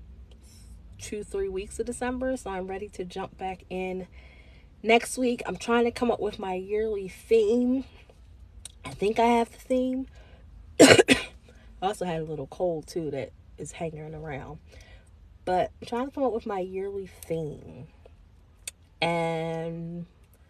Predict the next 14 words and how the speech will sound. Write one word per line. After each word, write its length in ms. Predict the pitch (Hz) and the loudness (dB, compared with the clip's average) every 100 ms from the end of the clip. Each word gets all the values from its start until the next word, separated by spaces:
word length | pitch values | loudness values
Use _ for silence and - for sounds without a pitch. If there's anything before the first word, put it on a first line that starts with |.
| - - | -20 -12
before, 280 | 180 226 233 | -2 2 4
I 60 | |
would 220 | 220 175 | 4 2
pressure 300 | - 208 - | -2 -4 -4
myself 420 | 202 185 190 180 - | -8 -6 -4 -4 -4
to 80 | |
have 340 | 156 175 175 180 | -6 -4 -4 -2
it 220 | 175 - - - | -2 -4 -8 -8
by 220 | 156 165 | -6 -6
December 340 | - 165 170 | -8 -8 -8
thirty-first, 580 | 170 160 170 160 160 - - | -6 -6 -4 -6 -6 -10 -8
but 220 | 135 - - - - - - - - - | -8 -8 -16 -20 -20 -20 -20 -20 -20 -10
last 460 | 147 175 196 - - | -6 -4 -6 -8 -6
year 400 | 180 175 170 | -4 -4 -8